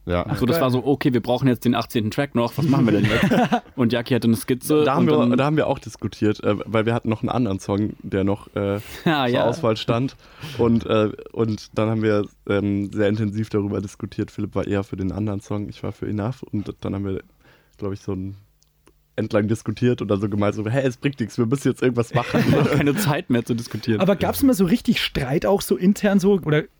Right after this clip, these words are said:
Speaker 3: seid ihr die Harmonie-Bros hier und habt halt einfach eine Doppel-L P so rausgeleiert?
Speaker 1: Also seit
Speaker 2: Wir, wir diskutieren schon, also.
Speaker 1: Ja, seit
Speaker 4: Ja.
Speaker 1: ich da bin, war nur einmal ein bisschen
Speaker 2: Schiffer
Speaker 1: was hitzig.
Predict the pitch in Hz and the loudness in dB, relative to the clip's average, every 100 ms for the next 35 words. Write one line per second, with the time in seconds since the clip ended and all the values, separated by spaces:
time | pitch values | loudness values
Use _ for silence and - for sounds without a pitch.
0 | - 143 143 156 165 147 135 165 160 160 | -4 0 2 4 4 4 4 6 6 6
1 | 139 139 143 - 151 143 139 143 151 143 | 4 6 4 4 4 6 4 2 0 2
2 | 143 139 - - - 160 151 151 160 147 | 2 0 -4 -16 0 0 2 2 2 2
3 | 139 156 151 135 139 127 123 - 123 123 | 4 4 4 4 4 2 0 0 0 0
4 | 120 - - - _ _ - 113 104 117 | -2 -6 -20 -20 _ _ -4 -2 0 0
5 | 107 107 113 117 127 139 131 117 151 107 | 2 0 -2 -2 0 0 2 0 0 0
6 | - 101 98 107 - 107 113 117 92 - | -2 0 -2 -4 -2 0 2 0 -2 -6
7 | 107 143 147 156 151 101 110 110 117 120 | 0 0 2 0 -2 -2 0 0 0 -2
8 | 110 127 143 131 123 113 120 113 98 - | 0 -2 0 0 0 -2 -6 -8 -8 -6
9 | - 160 156 113 | -2 0 2 4